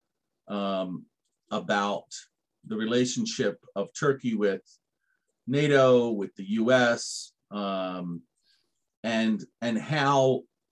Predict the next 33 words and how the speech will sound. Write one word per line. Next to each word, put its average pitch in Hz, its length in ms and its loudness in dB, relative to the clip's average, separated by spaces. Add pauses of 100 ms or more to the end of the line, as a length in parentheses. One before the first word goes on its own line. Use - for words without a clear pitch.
the 113 140 -4
whole 156 360 0
thing 131 480 0
rolled 127 260 4
out 117 400 0 (840)
in 113 120 -2
the 107 80 -2
le-, 110 220 -4 (140)
in 110 160 -2
the 104 80 -2
last 127 400 0 (200)
two 170 280 -2
weeks, 123 480 2
but 139 80 0
also 139 760 4 (340)
the 117 120 -6
fact 127 560 -2
that 113 320 -2 (680)
the 123 100 -2
U 190 200 6
S 160 160 2
essentially 127 460 -2
made 117 160 -2
a 107 60 -2
unilateral 110 600 -2
decision 110 440 -6
about 92 300 -4 (520)
when 127 360 2
and 107 180 0
how 107 420 -4
it 104 220 -4
was 98 180 -4
going 98 480 -6